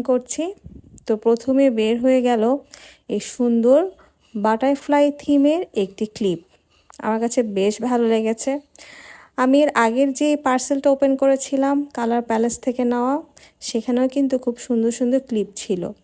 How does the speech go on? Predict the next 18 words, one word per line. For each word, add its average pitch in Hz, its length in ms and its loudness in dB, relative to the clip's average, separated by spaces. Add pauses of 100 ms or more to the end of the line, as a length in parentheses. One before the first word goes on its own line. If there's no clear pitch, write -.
(420)
তো - 100 -4
আমি 254 280 2
আফসোস 240 440 -2
করছিলাম 262 600 0 (140)
যে 208 140 -4
আমার 214 220 0
ভ্যাকেশনের 226 600 -2
টাইমে 247 360 0
এগুলো 214 320 0
থাকলে 226 420 -4 (160)
কী - 140 -8
যে 233 140 0
ভালো 240 300 -2
হতো। 254 320 -2 (880)
আর - 120 -4 (100)
এখন 214 300 0
যেটা 269 260 0
খুলছি 262 500 -2